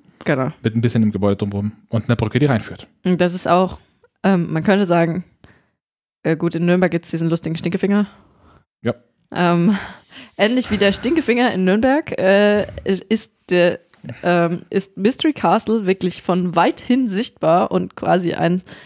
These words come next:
Speaker 1: Erkennungszeichen vom Phantasialand. Wenn ihr mal an Parks vorbeifahrt und da ist dann so ein fetter, riesiger Turm irgendwo, also der wirklich auch ein bisschen höher als, äh, also ho-, wirklich hoch ist, nicht nur fett,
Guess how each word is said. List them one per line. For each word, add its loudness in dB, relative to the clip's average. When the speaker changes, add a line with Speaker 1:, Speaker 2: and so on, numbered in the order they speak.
Speaker 1:
Erkennungszeichen 0
vom -2
Phantasialand. -4
Wenn -2
ihr 2
mal 2
an -2
Parks -2
vorbeifahrt 2
und -4
da 0
ist -4
dann 0
so 2
ein -2
fetter, 0
riesiger 2
Turm 0
irgendwo, 0
also 0
der 4
wirklich -2
auch 0
ein 0
bisschen -2
höher 4
als, -6
äh, -4
also -4
ho-, 0
wirklich -2
hoch 2
ist, -2
nicht -2
nur 2
fett, 0